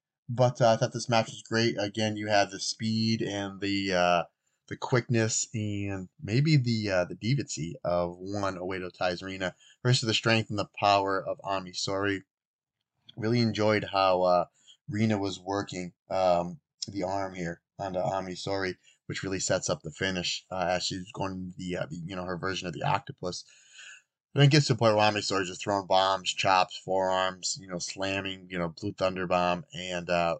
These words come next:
Oedo Tai comes in for the interference, and this time much better than the Momo match.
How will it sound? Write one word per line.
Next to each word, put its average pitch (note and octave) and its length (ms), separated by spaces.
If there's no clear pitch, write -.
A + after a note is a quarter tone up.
Oedo G#2+ 280
Tai G#2 320
comes A2 180
in A2 120
for G#2+ 120
the A2 100
interference, G#2 640
and G2+ 140
this B2+ 160
time A#2+ 300
much A2+ 200
better A2+ 180
than A2+ 80
the A2 60
Momo G2+ 400
match. F2 380